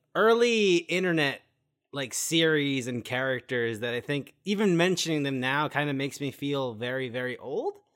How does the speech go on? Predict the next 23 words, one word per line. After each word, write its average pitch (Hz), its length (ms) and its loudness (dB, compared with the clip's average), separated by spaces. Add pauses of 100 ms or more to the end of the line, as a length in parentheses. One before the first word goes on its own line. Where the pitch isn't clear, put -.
(600)
Um, 113 960 -2 (520)
but 214 120 0
yeah, 269 240 0
that's 160 260 -2
what 151 200 0 (280)
Newgrounds 131 640 -2
was. 107 280 -4
They 160 60 -2
also 180 220 0
had 139 200 0
Flash 131 360 -2
games. 135 420 -4 (380)
Uh, 123 380 2
I 175 140 2
may 175 180 2
have 151 180 2
actually 139 340 0
found 135 320 0
it - 200 -4
through, 143 320 0
like, 117 300 -4
I'm 127 220 -4
looking, 131 360 -6